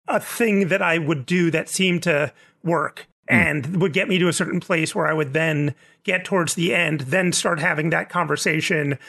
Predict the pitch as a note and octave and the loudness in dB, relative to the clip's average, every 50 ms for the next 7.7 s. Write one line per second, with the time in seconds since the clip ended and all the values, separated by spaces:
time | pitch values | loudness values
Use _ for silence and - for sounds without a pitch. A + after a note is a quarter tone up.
0 | - - - - E3+ D3 C#3 D3 D3+ D3 C3+ C#3 - - - G3+ F3 C#3+ E3+ D#3 | -16 -6 -2 -2 0 0 0 0 0 0 0 -2 -4 -2 0 0 0 0 -2 -4
1 | C#3+ D3 D#3 - - D#3+ D3+ - F#3 - - - F#3+ - - B3+ C4 A3+ G3 E3 | -2 -2 -2 0 0 -2 -2 -2 -2 -2 0 0 0 0 2 2 2 4 4 2
2 | C#3+ - - G#3+ F3 D3+ D3+ G3+ A#3+ - B3 F3+ - G#3+ F#3+ G3 F#3 F#3 F#3 D3+ | 2 0 0 2 2 2 2 2 2 2 2 0 2 2 2 2 2 2 0 0
3 | E3 D#3 - G3+ E3 E3 D#3+ D#3+ C#3+ C3 D#3 D3+ D3+ - - D#3+ C3 C#3 C3+ - | -2 -2 0 0 2 2 2 2 2 2 0 -2 -2 -4 -4 -4 -2 -2 -4 -6
4 | - - - - - - - E3+ - C#3+ E3 D3 C#3+ C3+ B2+ C#3+ C#3+ C#3+ - E3 | -10 -16 -20 -20 -14 -4 -2 2 4 4 4 4 4 2 0 0 -2 0 0 0
5 | C3+ - C#3 - G2 - - D3 B2+ - - - - - _ - - - D3 - | 2 2 2 2 2 0 0 -2 -2 -2 -4 -4 -8 -10 _ -6 -4 -2 -2 0
6 | - - G#3 - - - F3+ - C3 E3+ D3+ D#3 D#3+ D#3 D3+ D#3 E3+ - - - | 0 0 0 0 0 0 0 2 2 2 2 2 2 2 2 0 -2 0 0 -2
7 | F3+ G3 - - D#3+ D3 D3 D#3+ D#3+ - - - - | -2 -2 -4 -4 -2 0 2 2 0 0 -2 -8 -20